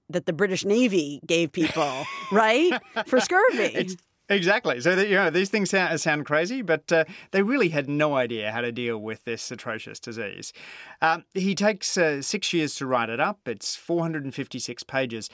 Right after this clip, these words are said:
Speaker 2: And the problem with what Lynn does, Kara, is that he has this beautifully constructed randomized trial for working out exactly which treatments work. Uh, but then he really doesn't have any idea as to why oranges and lemons work,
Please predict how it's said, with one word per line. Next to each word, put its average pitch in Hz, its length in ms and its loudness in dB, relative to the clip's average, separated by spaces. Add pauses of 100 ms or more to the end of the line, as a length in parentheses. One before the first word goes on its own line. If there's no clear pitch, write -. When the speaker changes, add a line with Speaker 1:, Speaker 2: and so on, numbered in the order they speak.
(380)
Speaker 2:
And 185 80 2
the 175 60 2
problem 294 340 -2
with 247 180 -4
what 156 240 -2
Lynn 135 380 -4
does, 107 520 -2
Kara, 113 380 -2 (320)
is 180 280 0
that 190 180 -2
he 165 160 -2
has 180 160 -2
this 175 220 -2
beautifully 156 640 -4
constructed 143 500 -4
randomized 127 540 -4
trial 104 360 -6
for 131 200 -10
working 127 440 -6
out 117 240 -4 (280)
exactly 127 760 -4
which 131 320 -8
treatments 113 540 -10
work. - 340 -16 (360)
Uh, 131 160 -4
but 175 220 -4
then 208 420 0
he 190 160 -4
really 262 340 -2
doesn't 147 200 0
have 120 120 -6
any 113 120 -8
idea 104 300 -8
as 101 80 -12
to 107 100 -12
why 107 400 -4
oranges 123 400 -6
and 131 80 -8
lemons 123 320 -6
work, 127 320 -4